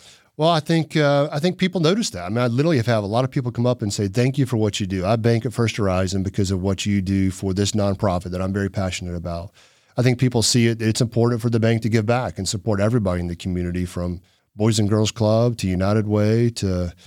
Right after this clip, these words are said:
I can name all the nonprofits. There's so many that we support. The Hunter Museum, Tennessee Aquarium,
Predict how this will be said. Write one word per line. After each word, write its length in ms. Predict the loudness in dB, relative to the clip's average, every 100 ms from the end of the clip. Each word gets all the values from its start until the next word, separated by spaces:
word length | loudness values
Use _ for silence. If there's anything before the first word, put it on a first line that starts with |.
| -20 -20 _ -6
I 80 |
can 260 | -2 -2 -2 0
name 240 | 2 4
all 140 | 2
the 80 | 2
nonprofits. 720 | 2 0 0 -4 -4 -10 -14 -4
There's 240 | -4 -4 -2
so 200 | 0 2
many 200 | 2 0
that 160 | -4
we 80 | -6
support. 500 | -6 -6 -10 -12 -12
The 80 | -4
Hunter 160 | 0
Museum, 480 | 2 2 2 0 -2
Tennessee 300 | -4 -2 -2
Aquarium, 520 | 0 0 2 0 -6